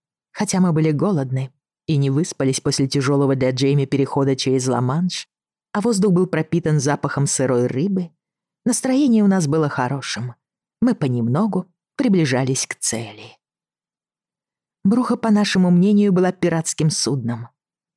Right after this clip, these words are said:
и мы считали, что пиратам будет невыгодно калечить мальчика, только если они не убили его сразу.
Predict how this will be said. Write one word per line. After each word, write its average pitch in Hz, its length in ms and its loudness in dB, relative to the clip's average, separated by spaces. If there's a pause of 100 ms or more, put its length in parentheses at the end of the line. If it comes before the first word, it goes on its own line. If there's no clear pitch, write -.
и 170 80 2
мы 139 100 2
считали, 131 460 -2
что 143 200 -4
пиратам 131 640 -4 (280)
будет 160 320 0
невыгодно 151 480 0
калечить 151 540 -2
мальчика, 120 580 -6 (720)
только 139 280 -2
если 127 260 -2
они 131 220 0
не 135 160 0
убили 123 320 0
его 123 180 2
сразу. 107 580 -8